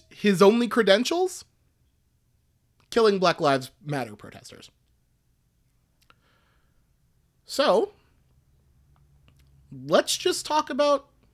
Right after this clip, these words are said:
I, I mean, this is, this is the episode. So, so I do apologize if you're looking for something super fun right now.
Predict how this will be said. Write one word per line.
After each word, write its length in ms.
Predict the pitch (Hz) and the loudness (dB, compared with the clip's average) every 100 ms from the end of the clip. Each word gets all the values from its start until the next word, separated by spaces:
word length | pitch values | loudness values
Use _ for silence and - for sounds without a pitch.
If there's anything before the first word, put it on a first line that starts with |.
| - | -8
I, 100 | 226 262 | -2 4
I 80 | |
mean, 280 | 254 294 269 - - - | 4 4 -2 -6 -16 -6
this 300 | 165 285 320 | 0 0 0
is, 240 | 311 - | -4 -4
this 320 | - 151 220 269 | -4 0 0 0
is 140 | 208 | -4
the 120 | 233 | 0
episode. 520 | 220 - 170 127 98 - _ _ _ _ | -2 -2 -8 -8 -10 -16 _ _ _ _
So, 380 | - 196 180 165 - - | 0 4 6 4 -8 -18
so 180 | - 202 | 2 4
I 60 | 185 | 4
do 180 | 233 | 2
apologize 600 | 294 - 240 262 262 254 208 | 0 0 2 2 2 0 0
if 60 | |
you're 100 | 185 | 0
looking 220 | 202 202 | 0 0
for 60 | 190 | -4
something 260 | 190 170 143 | -4 -6 -8
super 340 | - 226 180 | -8 -6 -6
fun 560 | - - - 226 277 294 | -10 -6 0 0 0 -6
right 220 | 302 320 | -6 -4
now. 300 | 330 370 403 | -2 -2 -4